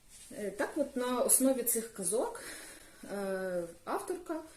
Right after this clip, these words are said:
проводить аналіз різних арх-, архетипів жінок.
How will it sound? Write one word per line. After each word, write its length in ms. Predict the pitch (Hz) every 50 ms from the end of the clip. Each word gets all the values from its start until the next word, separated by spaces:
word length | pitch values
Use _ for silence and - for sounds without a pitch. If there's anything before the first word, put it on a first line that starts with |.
| - - - - - - -
проводить 560 | - 226 214 220 285 349 - 277 247 - - -
аналіз 580 | 208 190 185 180 170 175 185 254 311 - -
різних 400 | 233 - 247 269 269 233 226 -
арх-, 160 | 208 190 - - - - -
архетипів 680 | 202 220 - - - 214 - - 151 147 - - 147 - - - - - -
жінок. 460 | 185 180 220 202 160 139 - - -